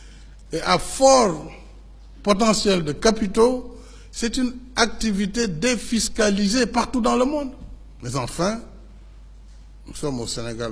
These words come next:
aussi, il faut accepter la liberté de, de dire ce que l'on veut, même si c'est insensé. Donc, c'est la liberté aussi des gens. Mais enfin, je, je crois que nous devons nous concentrer autour de l'essentiel.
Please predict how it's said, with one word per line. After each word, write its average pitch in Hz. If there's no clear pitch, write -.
aussi, 156
il 120
faut 117
accepter 135
la 127
liberté 113
de, 110
de 110
dire 127
ce -
que 135
l'on 120
veut, 170
même 120
si -
c'est -
insensé. 165
Donc, -
c'est -
la 120
liberté 117
aussi 131
des 113
gens. -
Mais 156
enfin, 208
je, 165
je 156
crois 208
que 147
nous 165
devons 196
nous 151
concentrer 165
autour 151
de 135
l'essentiel. 123